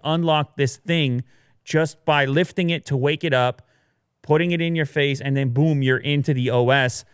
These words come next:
without the secondary motion that you'd have with something like Face I D on iPhone. And then the other piece is, is Google's, uh, commitment to this radar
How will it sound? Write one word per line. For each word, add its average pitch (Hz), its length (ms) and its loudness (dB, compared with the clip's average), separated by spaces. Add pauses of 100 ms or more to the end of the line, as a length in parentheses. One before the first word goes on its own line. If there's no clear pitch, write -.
(180)
without 139 400 -2
the 123 80 0
secondary 127 560 0
motion 131 560 0
that 120 160 -6
you'd 127 100 -4
have 117 240 -4
with 120 80 -4
something 123 260 -4
like 110 160 -4
Face 127 360 -6
I 120 100 2
D 113 480 -4
on 110 400 -6 (340)
iPhone. 175 580 0 (260)
And 185 160 2
then 247 120 2
the 240 120 2
other 269 160 2
piece 196 360 -4
is, 156 220 -2 (140)
is 147 320 -2 (360)
Google's, 165 760 2 (580)
uh, - 160 -14
commitment 143 720 2 (920)
to 156 120 0
this 165 200 2
radar 147 640 0